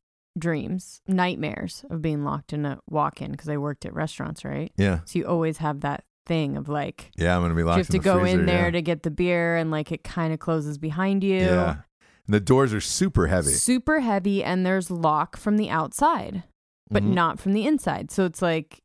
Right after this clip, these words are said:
Speaker 1: it's literally made to keep things in there.
Speaker 2: Oh, yeah.
Speaker 1: <laughs>
Speaker 2: Yeah.
Speaker 1: So,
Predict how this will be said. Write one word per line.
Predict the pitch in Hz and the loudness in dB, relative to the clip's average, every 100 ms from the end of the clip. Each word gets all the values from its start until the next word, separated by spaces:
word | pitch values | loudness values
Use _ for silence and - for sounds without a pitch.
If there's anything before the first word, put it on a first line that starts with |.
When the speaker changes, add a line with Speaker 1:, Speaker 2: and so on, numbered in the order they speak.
| _ | _
Speaker 1:
it's | 185 170 175 | -4 -4 -6
literally | 175 175 175 180 170 170 | -2 0 2 0 2 2
made | 180 196 170 160 - | 2 2 0 -2 -4
to | - 165 156 156 - | -2 0 2 -2 -4
keep | - 185 175 | -4 -2 -2
things | - 175 165 165 - | -4 -2 0 -2 -2
in | 185 175 | 0 0
there. | 160 160 - - - _ _ 85 | 0 -2 -6 -10 -14 _ _ -2
Speaker 2:
Oh, | 87 | 2
yeah. | 113 95 71 | 4 2 2
Speaker 1:
<laughs> | 226 262 - - - - | 0 -2 -8 -20 -10 2
Speaker 2:
Yeah. | 302 226 185 | 2 4 4
Speaker 1:
So, | 208 185 180 175 | 4 4 4 2